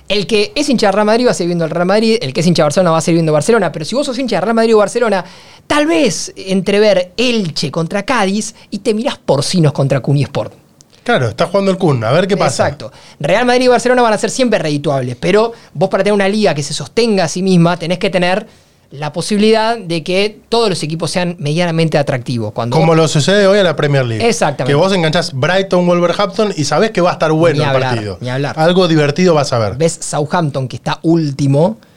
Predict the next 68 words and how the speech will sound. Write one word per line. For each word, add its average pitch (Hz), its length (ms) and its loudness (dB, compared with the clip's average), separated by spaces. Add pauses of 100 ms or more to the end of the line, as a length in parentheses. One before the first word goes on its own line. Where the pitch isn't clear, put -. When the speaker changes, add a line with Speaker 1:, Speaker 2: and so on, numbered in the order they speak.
(120)
Speaker 2:
Sí. 123 200 -4 (140)
Speaker 1:
contra 139 560 -4
el 131 420 -6
Fulham, 165 680 2
equipo 143 320 -2
recién 165 240 0
ascendido, 196 400 2
y - 80 -6
es - 100 -2
un 220 60 2
partidazo, 147 580 -2
man. 120 100 -6
Speaker 2:
Southampton 190 420 0
donde 151 180 4
llegó 147 360 2
que 131 300 -2
cae 139 240 2
Alcaraz. 131 460 -2
Speaker 1:
Alcaraz. 143 480 -4
Y 165 180 -4
Speaker 2:
Sí. 156 540 0
Speaker 1:
el 139 80 -6
Fulham 190 560 -2
que, 143 580 0
mm, 117 360 -8
juega 151 280 0
de 147 60 0
local 165 320 0
en 147 80 -6
una 123 1040 -6
cancha 143 220 -2
que - 20 -4
se - 60 -8
llama 131 160 -4
Craven 160 340 0
Cottage, 151 300 0
Speaker 2:
Que - 80 -4
es - 220 -8
de 151 80 2
Speaker 1:
básicamente 160 100 2
Speaker 2:
las 180 160 2
me-, 180 160 2
Speaker 1:
porque 165 100 -4
tiene 196 200 0
Speaker 2:
sí. 185 40 2
Speaker 1:
una, 175 200 -4
una 180 180 -4
casa 208 300 -4
en 156 80 -2
la 139 40 -4
esquina. 139 380 -4
Speaker 2:
Tiene 165 120 2
una 160 140 2
casa 180 200 0
en 170 40 2
la 151 60 2
esquina 175 280 0
que 135 120 -2
son 156 140 0
los 151 100 0
palcos. 123 360 -4
Speaker 1:
Véanla, 156 360 0
Speaker 2:
Es 156 240 -4
Speaker 1:
exacto. - 180 -4
Speaker 2:
fantástica, 165 600 0
Speaker 1:
Véanla 151 260 2
Speaker 2:
eh, - 20 0
la, 135 80 0